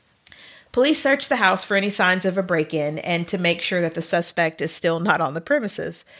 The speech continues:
The only room that was not searched was Timothy's because the dogs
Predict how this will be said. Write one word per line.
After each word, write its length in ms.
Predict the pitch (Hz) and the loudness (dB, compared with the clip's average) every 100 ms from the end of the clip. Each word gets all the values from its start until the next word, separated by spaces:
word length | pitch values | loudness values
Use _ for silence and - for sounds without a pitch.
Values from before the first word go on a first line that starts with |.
| - - | -20 -8
The 140 | 180 190 | 2 4
only 240 | 208 269 | 6 4
room 260 | 262 247 233 | 4 2 4
that 180 | 208 175 | 0 2
was 240 | 180 170 | 0 0
not 340 | 185 226 349 | 0 0 0
searched 540 | - - 165 156 - - | -4 0 2 2 -4 -2
was 180 | 180 - | -2 0
Timothy's 680 | 240 233 190 151 - 175 - | 0 0 -2 -4 -8 -10 -8
because 420 | 170 170 185 160 | -6 -2 -2 -2
the 80 | 170 | 0
dogs 760 | 180 185 170 156 160 - - | 2 4 2 0 -4 -10 -10